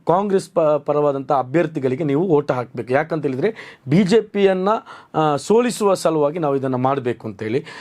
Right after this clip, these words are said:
ಆ ವಿ-, ವಿಚಾರವಾಗಿ ನಮ್ಮ ಮೂರು ಅಭ್ಯರ್ಥಿಗಳಿಗೂ ಕೂಡ ನಾವು ವಿಪ್ಪನ್ನು ನೀಡಿದ್ದೆವು. ಇವರ ಸಂಪರ್ಕಕ್ಕೆ ಬರೋದು, ಬರದಿದ್ದರೂ ಕೂಡ ಅವರಿಗೆ ನಮ್ಮ ವಿಪ್ ತಲುಪುವ ರೀತಿಯಲ್ಲಿ ನಾವು ಬೇರೆ ಬೇರೆ, ಆ, ಈ ಸ್ಟ್ರಾಟಜಿ ಮಾಡಿ ಅವರಿಗೆ ನಾವು ಮುಟ್ಟಿಸಿದ್ದೆವು.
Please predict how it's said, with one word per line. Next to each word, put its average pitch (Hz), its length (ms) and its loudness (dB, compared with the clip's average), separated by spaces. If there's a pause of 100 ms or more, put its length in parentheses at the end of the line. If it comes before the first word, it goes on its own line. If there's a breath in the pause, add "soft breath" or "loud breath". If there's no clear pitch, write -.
(140)
ಆ 247 160 4
ವಿ-, 247 240 -4
ವಿಚಾರವಾಗಿ 180 520 2
ನಮ್ಮ 170 220 -2
ಮೂರು 180 300 4
ಅಭ್ಯರ್ಥಿಗಳಿಗೂ 170 540 -2
ಕೂಡ 165 120 0
ನಾವು 151 180 0
ವಿಪ್ಪನ್ನು 170 360 0
ನೀಡಿದ್ದೆವು. 151 460 0 (300 loud breath)
ಇವರ 165 140 6
ಸಂಪರ್ಕಕ್ಕೆ 185 560 0
ಬರೋದು, 165 260 0
ಬರದಿದ್ದರೂ 170 540 0
ಕೂಡ 156 220 0 (460 loud breath)
ಅವರಿಗೆ 214 380 2
ನಮ್ಮ 180 180 -2
ವಿಪ್ 208 360 -2
ತಲುಪುವ 170 400 0
ರೀತಿಯಲ್ಲಿ 151 360 -2
ನಾವು 147 120 0
ಬೇರೆ 175 220 2
ಬೇರೆ, 160 320 0 (300 loud breath)
ಆ, 139 40 0 (500)
ಈ 135 400 2
ಸ್ಟ್ರಾಟಜಿ 151 480 0
ಮಾಡಿ 143 180 0
ಅವರಿಗೆ 131 180 0
ನಾವು 123 140 0
ಮುಟ್ಟಿಸಿದ್ದೆವು. 147 640 -2